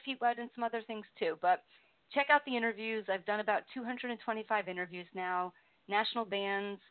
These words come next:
comedians, entertainers, um, download 'em, stream 'em. And thank you again, uh, for the support from the audience, too. Again, the show is all about the guests that I have on my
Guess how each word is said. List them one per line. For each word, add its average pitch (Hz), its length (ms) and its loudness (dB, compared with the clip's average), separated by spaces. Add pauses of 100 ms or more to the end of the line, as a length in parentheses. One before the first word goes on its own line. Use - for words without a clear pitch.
(100)
comedians, 185 680 -8 (180)
entertainers, 175 800 -4 (120)
um, 170 460 -10
download 180 380 -2
'em, 180 200 -6 (100)
stream 165 300 -8
'em. 165 280 -4 (520)
And 185 260 -2
thank 214 220 0
you 233 80 0
again, 220 500 0
uh, 180 220 -2 (200)
for 190 80 -8
the 180 120 -6
support 180 560 -2
from 180 160 -8
the 160 100 -12
audience, 156 380 -6 (160)
too. - 240 -6 (160)
Again, 160 200 -8
the - 100 -8
show 180 280 -4
is - 160 -12
all 180 220 0
about 175 340 0 (640)
the 185 140 -14
guests 220 340 -2 (200)
that 220 140 0
I 220 60 0
have 220 180 -4
on 220 100 2
my 220 180 -2